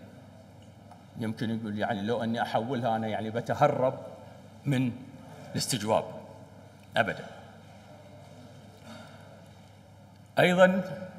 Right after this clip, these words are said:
لم يتم تأجيلها، ولا طلبت حتى سرية الجلسة. كل هالأمور هذه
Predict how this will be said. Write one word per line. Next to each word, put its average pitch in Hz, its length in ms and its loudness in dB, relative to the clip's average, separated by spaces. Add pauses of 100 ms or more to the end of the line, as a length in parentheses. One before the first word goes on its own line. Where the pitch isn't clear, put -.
لم 156 220 4
يتم 170 260 4
تأجيلها، 151 680 2 (360)
ولا 220 280 10
طلبت 240 400 6
حتى 233 580 4 (280)
سرية 226 580 4
الجلسة. 98 380 -6 (2500)
كل 202 140 4
هالأمور 185 420 4
هذه 175 420 2